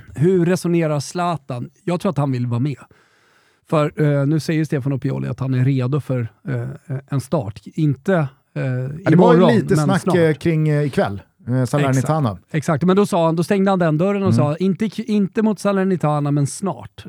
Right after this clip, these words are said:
Speaker 1: kommer han vara redo för start." Och, eh, det, det är ju, det är ju tillräckligt för att, eh, ta med Zlatan i, i det svenska landslaget.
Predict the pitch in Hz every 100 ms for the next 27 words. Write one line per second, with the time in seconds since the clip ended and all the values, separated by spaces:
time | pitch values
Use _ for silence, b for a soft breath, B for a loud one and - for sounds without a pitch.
0 | - 160 151 135 135 127 120 120 131 135
1 | 151 147 151 - 143 143 143 - 151 175
2 | 170 156 196 214 202 208 165 208 - 226
3 | 143 208 - 170 - 135 127 123 - 139
4 | 127 151 135 123 135 123 - 120 120 120
5 | - 127 120 123 147 113 131 123 107 175
6 | 123 -